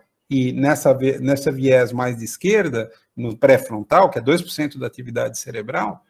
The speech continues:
você perde todo o âmbito da complexidade do ser,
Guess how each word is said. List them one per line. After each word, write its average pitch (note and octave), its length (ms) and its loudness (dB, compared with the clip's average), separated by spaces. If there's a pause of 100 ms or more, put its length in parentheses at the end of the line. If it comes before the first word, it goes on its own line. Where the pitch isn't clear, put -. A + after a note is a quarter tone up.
(360)
você G3 180 -2
perde F#3+ 360 0
todo A#3+ 440 4 (180)
o F#3 140 6
âmbito A3+ 400 4
da G3 100 4
complexidade G#3 840 0
do D4+ 100 2
ser, D4 540 2